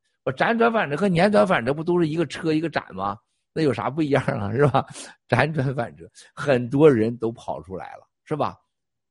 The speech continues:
都跑出来了，管辗转反侧还是辗转反侧，人家跑出来了。我可以告诉大家啊，我可以，有些话我不能告诉你们。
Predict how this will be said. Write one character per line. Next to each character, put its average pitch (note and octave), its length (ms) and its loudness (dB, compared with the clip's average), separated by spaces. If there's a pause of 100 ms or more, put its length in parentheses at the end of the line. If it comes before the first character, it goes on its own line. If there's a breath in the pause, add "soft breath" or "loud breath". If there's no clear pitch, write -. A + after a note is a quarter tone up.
(120)
都 E4+ 120 8
跑 C4+ 220 8
出 A#3+ 60 2
来 B3 180 8
了， A3+ 200 0 (480)
管 B3 260 2
辗 A#3 300 2
转 A#3+ 160 4
反 G3+ 220 -4
侧 F3+ 80 -2
还 G#3+ 100 2
是 G3 60 -6
辗 F3+ 260 -2
转 G#3+ 160 2
反 D#3+ 220 -4
侧， B2+ 80 -6
人 D3+ 220 -6
家 A#3 80 -2
跑 - 320 -14
出 - 160 -14
来 B2 180 -12
了。 - 80 -20 (2250)
我 G3+ 160 4
可 A3+ 120 2
以 D4+ 60 2
告 D4 180 8
诉 G3+ 80 2
大 F#3+ 160 2
家 D3 360 -6
啊， A#2 180 -10
我 C3+ 180 -2
可 E3 140 -4
以， D#3+ 140 -4
有 A#2+ 120 -2
些 C3 160 -6
话 E3+ 200 -6
我 G2+ 100 -10
不 G2+ 140 -18
能 C3+ 120 -12
告 C3 200 -10
诉 F2+ 80 -18
你 D#2+ 120 -16
们。 - 60 -20